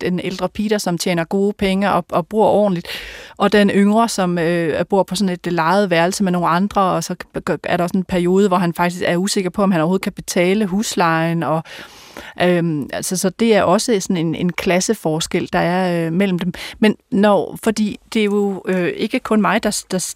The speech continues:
taler om, om Sally Rooneys, øh, sådan marxistiske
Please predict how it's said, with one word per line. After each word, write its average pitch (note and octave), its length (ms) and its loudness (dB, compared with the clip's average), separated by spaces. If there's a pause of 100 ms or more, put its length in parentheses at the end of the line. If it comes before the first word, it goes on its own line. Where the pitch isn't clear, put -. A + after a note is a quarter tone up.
taler F#3 280 -2
om, E3 280 -2
om E3 140 -2
Sally E3+ 220 -4
Rooneys, F#3 400 -2
øh, - 60 -6
sådan F3+ 240 -2 (300)
marxistiske G3 920 -2